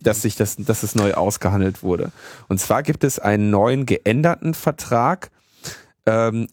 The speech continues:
der, den die Lehrerverbände in seiner Form so unterstützen. Und in diesem neuen Vertrag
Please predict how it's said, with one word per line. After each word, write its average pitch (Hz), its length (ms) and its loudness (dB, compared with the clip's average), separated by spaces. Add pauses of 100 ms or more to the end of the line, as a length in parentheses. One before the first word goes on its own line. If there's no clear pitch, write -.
der, 110 360 2
den 110 240 0
die 107 60 4
Lehrerverbände 104 680 2
in 104 140 0
seiner 104 260 2
Form 101 320 0
so 101 160 0
unterstützen. 135 840 -4 (1000)
Und 123 140 2
in 113 80 2
diesem 113 280 2
neuen 117 280 4
Vertrag 120 560 0